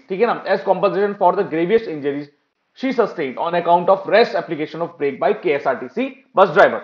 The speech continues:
तो Kerala स्पे-, स्ट-, अ, State Road Transport Corporation, जो जैसे यूपीएसआरटीसी है, वैसी, अ, अ, केएसआरटीसी, ठीक है ना, तो जो State Road Transport Corporation है Kerala का, वहां पर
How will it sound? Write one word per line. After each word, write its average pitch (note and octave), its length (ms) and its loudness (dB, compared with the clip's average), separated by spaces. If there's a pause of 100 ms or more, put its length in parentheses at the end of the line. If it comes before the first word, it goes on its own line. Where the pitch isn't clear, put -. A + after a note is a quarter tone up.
(280)
तो A3 80 2
Kerala A3 380 8
स्पे-, G#3+ 420 0
स्ट-, - 340 -4
अ, F3+ 120 4
State F3+ 400 0
Road A3 200 6
Transport F#3+ 380 0
Corporation, D#3+ 500 0
जो C#3+ 120 0
जैसे D#3+ 460 0
यूपीएसआरटीसी E3+ 800 0
है, E3+ 240 -4 (120)
वैसी, E3+ 220 -2
अ, - 200 -8
अ, F3+ 500 4
केएसआरटीसी, E3+ 800 2
ठीक D#3 140 -8
है G#3 60 -2
ना, D3 160 -6 (240)
तो G3+ 60 2
जो A3 140 6
State A3+ 380 0
Road A3+ 160 6
Transport G3+ 360 0
Corporation F3+ 520 -2
है D#3 100 -4 (380)
Kerala E3+ 260 4
का, D3+ 580 2
वहां G3 340 4
पर A#3+ 480 4